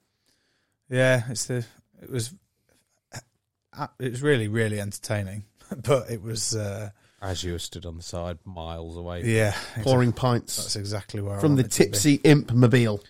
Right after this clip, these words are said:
Speaker 2: Did you, uh, throw any punches or anything?
Speaker 1: No.
Speaker 3: A rogue little cheeky undercutter. <laughs> Just, just
Speaker 1: The twat was pushing on the bar <laughs> ten minutes before closing. <laughs>
Speaker 3: Just pushed his hands off.
Speaker 1: Yeah.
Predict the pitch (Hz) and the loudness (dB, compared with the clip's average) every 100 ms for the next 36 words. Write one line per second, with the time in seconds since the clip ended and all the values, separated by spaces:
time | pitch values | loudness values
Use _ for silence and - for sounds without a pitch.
0 | _ 120 123 123 120 123 135 123 120 135 | _ -4 2 2 2 0 0 2 0 -2
1 | 135 - 127 131 131 123 143 - 117 95 | -6 -6 -8 -6 -6 -6 -8 -10 -12 -10
2 | 92 - _ _ 127 127 143 120 147 139 | -10 -16 _ _ 2 8 10 10 8 4
3 | - 151 - 135 131 123 135 - 131 120 | 4 4 6 8 8 6 4 4 4 2
4 | 139 - 165 - - - - - - 160 | -2 0 0 0 -6 -18 -12 -12 -8 -8
5 | 110 - 135 107 104 - 131 123 113 107 | -4 -2 -2 -2 -2 -2 0 0 0 2
6 | 117 117 113 104 - 247 - - - - | 2 4 2 -2 -8 -6 -8 -10 -20 -6
7 | 143 123 123 117 - 120 - 131 131 139 | -2 0 -2 0 0 4 2 4 4 4
8 | 202 185 - - - - 175 - - 170 | 2 2 0 2 -2 0 -4 -6 -10 -2
9 | - 151 - 147 185 127 117 - 98 110 | 4 6 6 6 6 6 4 0 -8 -8